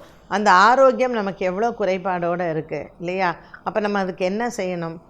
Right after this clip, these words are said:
முதல்ல நீங்க வந்து ஒரு வீட்ல ஒரு சின்ன வாஸ்து டிப்பு,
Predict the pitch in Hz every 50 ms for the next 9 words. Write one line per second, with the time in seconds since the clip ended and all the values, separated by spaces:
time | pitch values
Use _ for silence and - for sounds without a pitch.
0 | _ _ _ _ - 156 180 185 208 233 240 247 254 269 269 262 254 214 196 185
1 | 180 175 160 175 180 185 190 214 220 208 196 180 175 165 190 202 214 208 - 180
2 | 180 180 185 - - - 190 185 185 185 185 - 247 240 254 262 262 254 226 196
3 | 185 190 202 202 202 - 214 202 185 - 175 160 156 - 170 180 175 170 151